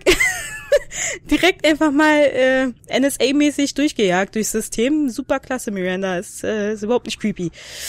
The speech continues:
Äh, ja, er stellt in der Klasse ständig Fragen. Vermutlich weiß er nicht mal, dass es mich überhaupt gibt. Verstehe. Was muss ich tun, damit er mich bemerkt? Damit er dich bemerkt? Ja, dabei könnte ich dir helfen. Bitte. Okay, also, Jungs,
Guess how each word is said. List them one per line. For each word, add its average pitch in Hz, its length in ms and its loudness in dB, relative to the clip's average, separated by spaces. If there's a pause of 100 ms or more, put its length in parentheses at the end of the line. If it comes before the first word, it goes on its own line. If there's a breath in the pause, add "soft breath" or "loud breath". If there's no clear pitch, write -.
(160 loud breath)
Äh, 240 500 2
ja, 196 280 2
er 190 160 -2
stellt 262 240 0
in 262 100 0
der 262 80 0
Klasse 262 240 -2
ständig 262 320 -2
Fragen. 262 360 0
Vermutlich 214 440 -4
weiß 226 160 0
er 226 60 0
nicht 226 200 -6
mal, 233 140 0
dass 226 140 0
es 214 140 -6
mich 214 120 -4
überhaupt 214 320 -2
gibt. - 240 -2 (340 loud breath)
Verstehe. 170 580 -2 (440 loud breath)
Was 226 140 -4
muss 294 100 2
ich - 100 -6
tun, 311 180 0
damit 277 200 2
er 269 60 0
mich 262 160 -4
bemerkt? 262 500 -2 (380)
Damit 180 200 -4
er 202 100 0
dich - 180 -8
bemerkt? 190 720 -2
Ja, 190 220 2
dabei 180 260 0
könnte 254 220 -2
ich - 60 -10
dir 240 120 -2
helfen. 226 400 -2 (500 soft breath)
Bitte. 175 380 2 (460 loud breath)
Okay, 233 320 0 (240)
also, 196 400 0 (180)
Jungs, 233 680 0